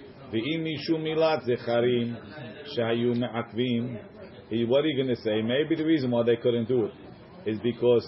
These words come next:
the men weren't circumcised. וחשיב גנות, and it's a shame. לפי שגרמו הם דבר זה, they caused it because you, Hashem was angry at you, so you didn't get the, the conditions right,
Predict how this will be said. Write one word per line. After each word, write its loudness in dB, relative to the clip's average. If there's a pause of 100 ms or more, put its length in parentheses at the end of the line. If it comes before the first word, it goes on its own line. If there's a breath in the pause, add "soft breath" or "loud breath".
(160)
the 0
men 0
weren't 2
circumcised. 0 (460)
וחשיב 0
גנות, 0 (160)
and -2
it's -4
a -2
shame. -2 (500)
לפי 2
שגרמו 2
הם -2
דבר 2
זה, 4 (600)
they 2
caused 4
it -2
because -2 (1080)
you, -4
Hashem 0
was 2
angry 4
at 2
you, -6 (500)
so 2
you 4
didn't -2
get 4
the, 4
the 0
conditions -2
right, -2